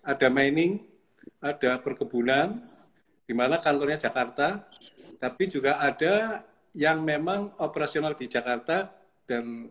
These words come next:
perusahaan itu di Jakarta. Nah, dari situ, eh, yang sudah ada kita maintain agar tetap terpaling, ya. Yang belum pernah kita coba lakukan penawaran. Penawaran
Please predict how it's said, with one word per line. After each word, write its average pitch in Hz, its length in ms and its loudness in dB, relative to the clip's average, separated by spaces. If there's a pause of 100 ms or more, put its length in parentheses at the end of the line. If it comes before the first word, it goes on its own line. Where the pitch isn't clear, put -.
(140)
perusahaan 127 400 2
itu 151 80 0
di 139 160 -12
Jakarta. 113 480 2 (720)
Nah, 104 320 -2
dari 117 240 2
situ, 131 320 8 (1120)
eh, 143 480 4
yang 185 240 4
sudah 160 480 0
ada 220 400 0
kita 190 640 -6
maintain 156 400 -4 (400)
agar 143 320 -2
tetap - 640 0 (320)
terpaling, 110 400 -2 (320)
ya. 135 80 -8 (680)
Yang 165 240 4 (160)
belum 202 400 0
pernah 196 400 2 (240)
kita 170 240 -2
coba 175 420 0
lakukan 180 380 -2
penawaran. 139 520 0 (760)
Penawaran 196 640 2